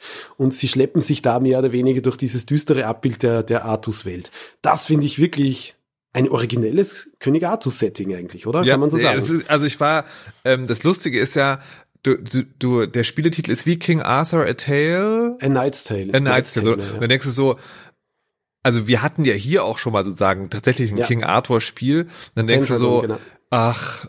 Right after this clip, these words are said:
Speaker 2: okay, also Tafelrunde nochmal. Und dann machst du das Spiel an. Das ist schon, also einfach die, der Bruch dieser Erwartungshaltung ist schon sehr nett. Und ich finde, es ist dann auch sehr schön ausge-, also ich bin, ich, I was amused too.
Speaker 1: Genau, und da muss man schon dazu sagen, auch ein anderer Kritikpunkt, den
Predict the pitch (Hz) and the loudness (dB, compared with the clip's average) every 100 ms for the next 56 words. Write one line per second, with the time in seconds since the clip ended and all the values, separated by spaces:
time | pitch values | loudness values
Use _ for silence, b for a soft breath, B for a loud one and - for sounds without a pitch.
0 | - 120 - 120 123 117 117 113 120 135 | -2 -2 0 0 2 2 0 0 0 0
1 | 135 110 110 110 110 120 120 113 120 135 | 0 0 0 0 -2 0 0 0 0 0
2 | 139 - 156 160 127 131 185 180 - 180 | -2 -2 2 2 2 0 2 0 2 2
3 | 175 170 B B B _ _ - 127 131 | 0 -4 B B B _ _ -2 0 2
4 | 147 151 131 143 135 120 131 117 120 185 | 0 -2 -2 -2 -2 0 0 0 0 0
5 | - 156 139 113 107 131 170 165 - 139 | 0 -2 0 2 2 0 -2 -4 0 0
6 | 135 135 143 - - 120 117 107 156 190 | 0 -2 0 0 0 2 2 2 0 0
7 | 143 - 202 170 - 156 - - 135 - | -4 -2 0 0 -2 -2 -2 0 0 0
8 | 131 117 - - 107 - 247 277 - - | 0 0 0 -2 -2 -2 -6 -8 -10 -14
9 | - - 139 131 127 127 127 123 - - | -8 -2 0 0 0 0 0 -2 -2 -4
10 | - 104 95 - B B B - 185 131 | -4 -2 -4 -8 B B B 0 0 2
11 | 151 170 202 202 160 196 202 202 185 175 | 2 2 2 2 2 0 0 0 0 2
12 | 147 214 - - - 123 185 180 165 160 | 2 0 -2 -6 -4 0 2 2 2 0
13 | 151 196 - 151 151 | -4 -2 0 2 2